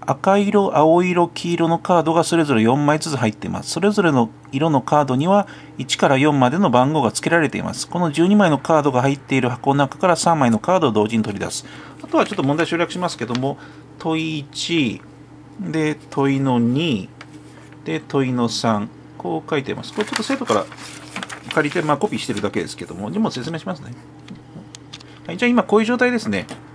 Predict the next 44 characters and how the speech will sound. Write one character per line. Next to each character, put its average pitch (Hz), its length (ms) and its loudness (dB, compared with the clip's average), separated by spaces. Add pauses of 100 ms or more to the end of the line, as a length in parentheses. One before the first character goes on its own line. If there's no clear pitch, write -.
(380)
え 143 140 0
ー 139 60 -2
と、 - 240 -2
赤 202 340 4
一、 156 300 2
赤 156 240 2
二、 139 160 4
赤 139 220 2
三、 113 220 2
赤 104 200 0
四 92 160 -2
っ - 60 -8
て - 120 -8
い 202 60 2
う - 20 0
ふ 165 40 2
う - 20 2
に、 101 120 0
ま 127 120 2
あ、 - 140 2
赤 165 180 4
が 117 100 4
四、 101 260 2 (120)
四 98 180 -2
つ、 - 320 -4
青 151 160 6
四 98 160 2
つ、 - 320 -4
黄 - 200 -2
色 110 120 2
四 92 140 0
つ、 - 240 -12
番 139 220 2
号 120 200 2
が - 0 - (180)
打 120 60 -4
た 120 140 0
れ 98 80 0
て - 100 -12
る - 80 -12
と。 - 140 -18 (840)
で、 175 220 -2
一 110 220 -6
番。 95 200 0